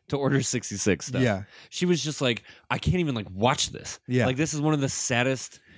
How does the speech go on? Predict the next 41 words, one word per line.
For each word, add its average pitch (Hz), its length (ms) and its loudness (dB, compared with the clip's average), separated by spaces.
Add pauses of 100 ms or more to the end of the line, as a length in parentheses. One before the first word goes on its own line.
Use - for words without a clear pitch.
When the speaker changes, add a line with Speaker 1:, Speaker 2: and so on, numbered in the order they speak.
(180)
Speaker 1:
most, 127 340 -2
like, 123 160 0
wa-, 117 480 0
it's 120 200 -4
just - 280 -4
ten 147 300 0
minutes 135 300 -2
of 104 320 -2
depressing 120 800 0
people 202 140 -2
Speaker 2:
Which 202 180 2
is, 202 40 2
Speaker 1:
getting 117 200 0
murdered. 120 420 0
Speaker 2:
which 202 160 2
is 202 140 2
crazy 208 300 2
because 160 240 2
it - 20 2
Speaker 1:
Like 165 80 4
Speaker 2:
almost, 175 300 0
it 156 120 0
almost, 156 360 2
like, 113 260 -2 (120)
rings 135 280 4
hollow 147 400 2
to 110 160 -6
me 113 160 0
sometimes 120 300 0
Speaker 1:
Right. 135 140 2
Speaker 2:
'cause, 131 140 -2
like, 123 180 -4
they 131 100 2
didn't 135 160 0
really 127 160 2
develop 113 320 0
these 104 160 -2
guys 101 180 0
in 101 60 -4
the 101 80 -4
films. 131 420 -4